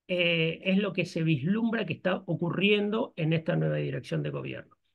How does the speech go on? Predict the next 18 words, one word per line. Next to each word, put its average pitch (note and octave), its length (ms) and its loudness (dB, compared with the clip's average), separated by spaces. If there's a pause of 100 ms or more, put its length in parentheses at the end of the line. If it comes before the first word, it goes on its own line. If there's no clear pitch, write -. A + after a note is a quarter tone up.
De F#3 340 6
hecho, - 300 0
doy, F#3 300 2
doy F#3+ 280 2
un G3 120 4
ejemplo, F#3+ 600 0 (680)
eh, D3+ 520 4
muy, F#3 460 6
muy E3+ 560 -2 (160)
concreto F#3 400 -4
y F3 40 0
marcado. D#3+ 540 -2 (720)
Eh, E3+ 640 4
Argentina G3+ 880 2 (1160)
es G3 160 0
un A#3 140 4
país A3+ 480 2
bicontinental. D#3 1000 4